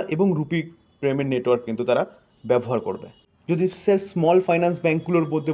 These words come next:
বলেন তাহলে এটা বেস্ট, আমি প্রথমেই বলেছি। তো এই কোম্পানিটা কিন্তু আপনি চিন্তাভাবনা করতে পারেন বা রাডারে রাখতে পারেন লং টার্ম ইনভেস্টমেন্টের জন্য, যেখানে ব্যাংকটা ভালো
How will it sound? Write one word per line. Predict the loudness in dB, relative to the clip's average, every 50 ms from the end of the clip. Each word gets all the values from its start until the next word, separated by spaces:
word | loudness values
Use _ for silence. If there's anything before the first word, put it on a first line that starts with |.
| -2 -2
বলেন | -2 -2 0 0
তাহলে | 0 0 0 0
এটা | 0 -2 -2 -2
বেস্ট, | -4 -2 -2 -2
আমি | -2 -2 -4
প্রথমেই | -6 -4 -2 -2 -2 0
বলেছি। | -2 -2 -2 -2 -2 -2
তো | -2 0 -2
এই | -4 -4 -4
কোম্পানিটা | -4 -4 -4 -4 -4 -4 -6
কিন্তু | -4 -4 -2 -2 -2
আপনি | -4 -6 -8 -10
চিন্তাভাবনা | -8 -6 -4 -4 -2 -2 -4 -4 -4
করতে | -6 -6 -6 -4 -2
পারেন | 0 0 2 2 4
বা | 4 4
রাডারে | 6 6 4 4 4 2
রাখতে | 0 0 -4 -4 -2
পারেন | -2 -2 -4 -6 -12 -20 _ _ _ _ 0
লং | 2 2 4 2
টার্ম | 2 0 0 -2
ইনভেস্টমেন্টের | -4 -4 -4 -4 -6 -4 -4 -4 -4 -2
জন্য, | -2 -2 -2 -2
যেখানে | -2 -2 -2 -2 -2 -2 -2 -6 -12 _ _ _ _ -4
ব্যাংকটা | -2 0 2 0 0 0 2
ভালো | 2 4